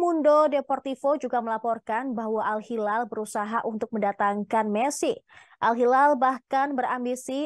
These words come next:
agar penyerang timnas Argentina itu bisa menjadi bagian dari timnya untuk bermain di Piala Dunia Antar Klub yang akan digelar Februari mendatang. Bahkan Al Hilal dikabarkan akan menawarkan lebih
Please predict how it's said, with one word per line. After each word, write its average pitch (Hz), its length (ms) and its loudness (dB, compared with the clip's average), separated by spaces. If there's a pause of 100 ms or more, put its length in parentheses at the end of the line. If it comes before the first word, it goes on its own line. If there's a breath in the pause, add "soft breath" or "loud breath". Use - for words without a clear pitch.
agar 247 400 2
penyerang 240 480 -2
timnas 220 400 -4
Argentina 208 480 -2
itu 220 320 -2 (320 soft breath)
bisa 302 560 2
menjadi 277 400 0
bagian 269 480 0
dari 240 240 -4
timnya 233 560 -2
untuk 233 400 -6
bermain 214 560 0
di 226 80 -2
Piala 202 400 0
Dunia 208 400 -2
Antar 294 400 -2
Klub 269 240 2 (320 soft breath)
yang 277 160 2
akan 277 480 2
digelar 247 400 0
Februari 214 560 -2
mendatang. 190 640 -2 (400 loud breath)
Bahkan 277 400 2
Al 277 160 2
Hilal 277 400 2
dikabarkan 254 560 -4
akan 254 240 -8
menawarkan 240 960 0
lebih 294 560 0